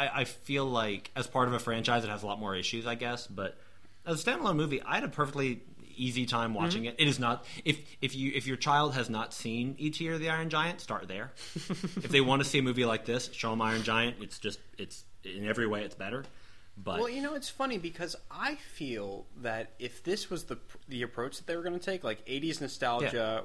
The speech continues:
Speaker 3: we're gonna make it very similar to the first Transformers movie. We're not gonna deviate in terms of structure, but we're gonna pull out the, the, the Bay factor, as
Speaker 1: Mm-hmm.
Speaker 3: Tyler and I have, have, mm, affectionately called
Speaker 2: Mm-hmm.
Speaker 3: it.
Speaker 2: Mm-hmm.
Speaker 3: Um,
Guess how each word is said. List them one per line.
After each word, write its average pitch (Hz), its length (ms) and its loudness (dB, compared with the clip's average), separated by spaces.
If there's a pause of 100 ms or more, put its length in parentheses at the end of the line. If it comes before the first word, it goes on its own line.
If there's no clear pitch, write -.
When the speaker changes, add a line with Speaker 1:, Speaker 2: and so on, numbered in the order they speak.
Speaker 3:
we're 113 80 -4
gonna 113 220 0
make 110 340 -2
it 113 100 -2
very 123 220 2
similar 123 340 0
to 113 80 -4
the 110 60 4
first 110 320 -2
Transformers 101 720 -2
movie. 101 240 -4
We're 113 140 -4
not 254 200 6
gonna 214 140 4
deviate 160 420 4
in 151 80 -2
terms 139 220 -2
of 151 80 -6
structure, 117 400 0
but 107 160 0
we're 104 100 -4
gonna 117 160 2
pull 127 180 0
out 117 200 4
the, 98 80 2 (200)
the, 113 280 0 (240)
the 110 80 -6
Bay 151 320 8
factor, 95 720 2
as 107 140 0
Speaker 1:
Mm-hmm. 87 80 -4
Speaker 3:
Tyler 113 280 6
and 104 100 -2
I 101 300 0
have, - 360 -4 (160)
have, 113 360 0 (360)
mm, 117 140 -4 (120)
affectionately 139 800 2
called 165 300 10
Speaker 2:
Mm-hmm. 104 100 2
Speaker 3:
it. - 120 -4
Speaker 2:
Mm-hmm. 139 540 -2
Speaker 3:
Um, 117 400 6